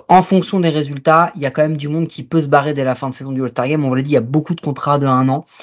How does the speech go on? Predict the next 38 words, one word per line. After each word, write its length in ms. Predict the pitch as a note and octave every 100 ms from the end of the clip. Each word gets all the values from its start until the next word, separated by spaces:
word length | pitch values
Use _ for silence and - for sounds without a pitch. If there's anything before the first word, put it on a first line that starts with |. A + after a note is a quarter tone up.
| - - -
Donc, 160 | C#3
si 200 | - -
ça 180 | E3+ E3+
clique 320 | - D3+ -
pas, 360 | - D#3 D#3+ E3+ - _ -
euh, 200 | C3 C3
en 160 | C#3 C#3+
juillet, 540 | C3 D3 D3 D#3 E3 _ - - - - - _ _ -
ça 200 | - C3
va 260 | C3+ C3 C3+
re-, 640 | C3+ C3 E3+ F3+ E3+ D#3+ - - -
remettre 460 | C3 E3 E3+ E3+ D3+
le 120 | D3
farm 240 | D3 C#3+
system, 480 | C#3 D3+ - D#3+ D3
euh, 460 | C3+ B2 A#2+ A#2+ B2
à 100 | C3 C3
plat. 380 | D3+ D3 D#3+ E3 - - -
Euh, 400 | C3 C3 B2+ B2+
et 140 | C3+ C3+
puis, 300 | - - C#3
bah, 220 | C3 C3
ils 180 | C3+ C#3
ont 100 | F3
prolongé 480 | - D#3+ D3+ C#3+ D#3+
Bobby 260 | D3+ C#3+
Witt 200 | C#3+ C#3+
Junior. 500 | C3 C3+ C#3 D3+ E3
L'idée, 640 | D3 C#3 C#3 D3 D3+ C#3+ E3
c'est 160 | D#3
de 160 | C3 C3+
manger 420 | C3+ D3+ D#3 D#3
les 80 | D3+
deux 120 | C#3+
dernières 260 | C#3 C3+ B2+
saisons 220 | C#3+ C#3
de 80 | C3
Perez, 380 | C#3+ B2+ D#3